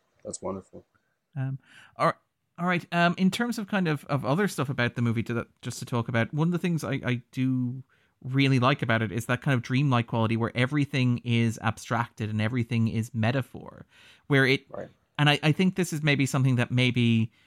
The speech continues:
Speaker 2: you know, again, all that nas-, all the stuff about nationalism and patriotism, I think, is entirely valid. And again, it's written by people who know far more about the material than I do. Um,
Speaker 1: Right.
Speaker 2: but I think I maybe forgive it that, or maybe I'm not personally as, as kind of worried or concerned about that, because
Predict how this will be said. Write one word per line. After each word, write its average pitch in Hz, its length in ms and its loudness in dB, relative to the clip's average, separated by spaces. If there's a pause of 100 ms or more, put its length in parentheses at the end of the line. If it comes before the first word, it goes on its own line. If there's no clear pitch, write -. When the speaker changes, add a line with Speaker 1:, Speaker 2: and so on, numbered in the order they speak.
(140)
Speaker 2:
you 139 100 4
know, 117 80 2
again, 127 280 -2
all 135 160 2
that 139 120 0
nas-, 127 360 0
all 143 120 2
the 151 80 2
stuff 151 200 0
about 120 220 2
nationalism 107 460 -2
and 104 80 2
patriotism, 104 440 -2
I 101 40 2
think, 104 160 0
is 104 80 -2
entirely 104 300 -4
valid. 101 320 -2
And 101 140 0
again, 104 200 0
it's 101 100 -2
written 110 200 -6
by 101 140 0
people 117 280 -2
who 220 120 2
know 202 180 4
far 190 260 6
more 147 200 6
about 131 200 2
the 131 60 -2
material 120 400 0
than 110 120 2
I 120 160 4
do. 110 340 -2 (400)
Um, 135 240 4
Speaker 1:
Right. - 140 -8
Speaker 2:
but 160 140 4
I 160 160 6
think 180 440 2 (360)
I 175 260 4
maybe 151 720 4
forgive 139 460 -2
it 131 120 0
that, 120 160 2
or 120 100 2
maybe 123 260 2
I'm 120 140 4
not 120 200 2 (280)
personally 131 640 2
as, 110 200 0
as 117 160 -2
kind 117 160 0
of 107 120 -4
worried 113 280 2
or 110 80 0
concerned 160 360 -4
about 123 200 -4
that, 110 160 -4
because 117 340 -4